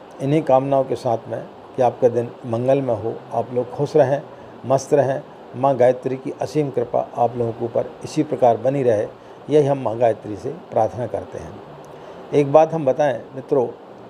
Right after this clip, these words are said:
एक दो लोगों ने हमें comments किया कि गुरुजी जब आप बा-,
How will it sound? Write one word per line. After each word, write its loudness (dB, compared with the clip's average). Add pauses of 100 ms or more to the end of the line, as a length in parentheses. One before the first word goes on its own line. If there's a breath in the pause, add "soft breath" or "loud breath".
(1120)
एक 4
दो 8
लोगों 6
ने 0
हमें 0
comments 2
किया 4 (1400)
कि -4
गुरुजी 6
जब 8
आप 8
बा-, 0